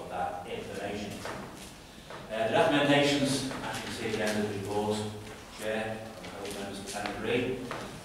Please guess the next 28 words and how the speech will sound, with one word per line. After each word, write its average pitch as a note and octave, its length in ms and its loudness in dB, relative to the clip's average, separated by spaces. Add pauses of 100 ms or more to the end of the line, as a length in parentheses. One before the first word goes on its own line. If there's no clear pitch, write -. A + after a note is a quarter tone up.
(260)
are - 200 -2
to - 120 -4
appoint C#3+ 320 4
the - 60 4
Nicholas - 360 4
Joint B2 200 6
Venture B2+ 400 4
Group B2 380 2
as G#2 180 -2
the - 80 -6
Council's A2+ 480 -2
preferred A#2+ 560 0 (320)
development B2 460 4
partner, - 440 0 (280)
and - 120 -6 (100)
upon C3 240 4
serving C3 500 6
the A2 80 2
necessary G#2+ 520 0
notices F#2 480 -4
and - 200 -8
standstill - 640 -2
period, F2+ 360 -4
to - 380 -12 (100)
formally G#2+ 400 0
close G2+ 400 0
the - 80 -2
competitive - 640 -4